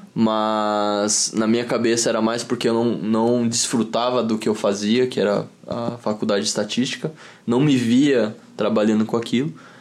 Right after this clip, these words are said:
E aí qualquer distração era uma distração pra mim. E aí se eu, se eu chegasse pra eles e falasse, "Ó, vou começar a jogar poker", isso não ia acontecer.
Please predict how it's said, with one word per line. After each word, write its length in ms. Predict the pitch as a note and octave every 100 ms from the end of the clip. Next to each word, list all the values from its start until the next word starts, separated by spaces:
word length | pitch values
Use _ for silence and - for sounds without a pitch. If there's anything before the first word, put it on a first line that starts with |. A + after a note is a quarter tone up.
| -
E 120 | A#2+ A#2+
aí 260 | A2+ A2+
qualquer 480 | A#2 C3+ C3 B2 B2+
distração 480 | B2+ - C3 B2+ B2+
era 100 | B2
uma 120 | B2+
distração 440 | B2 - B2+ - A#2
pra 140 | B2+
mim. 140 | A#2+ A#2 - - - _ _ -
E 160 | A2
aí 240 | G#2+ G#2 A2
se 160 | -
eu, 320 | A#2 A#2 A#2 -
se 160 | -
eu 60 | B2+
chegasse 400 | D#3 D3 C3+ -
pra 160 | C3+
eles 160 | A#2 A2+
e 20 |
falasse, 300 | A#2+ G#2+ -
"Ó, 100 | B2
vou 100 | G#2+
começar 300 | G#2+ A2 A2+
a 40 | A2+
jogar 220 | A#2 A2+
poker", 340 | - A#2+ - - _ _ _ _
isso 200 | - -
não 160 | D3 C#3+
ia 100 | C#3+
acontecer. 540 | C3 B2 A2+ - -